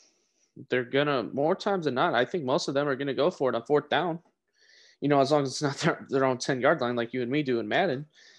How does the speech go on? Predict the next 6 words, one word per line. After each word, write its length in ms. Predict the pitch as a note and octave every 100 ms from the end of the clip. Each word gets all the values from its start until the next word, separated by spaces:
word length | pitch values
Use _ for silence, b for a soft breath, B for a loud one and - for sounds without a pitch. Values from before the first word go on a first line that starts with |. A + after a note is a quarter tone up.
| b b b -
But, 300 | C3+ B2 -
you 140 | C3+ C#3
know, 340 | D3+ C3 C3 -
<laughs> 100 | -
I, 460 | B2+ C3 B2+ A#2+ - B B B B B B _ _ _ _ _
I, 200 | - C#3+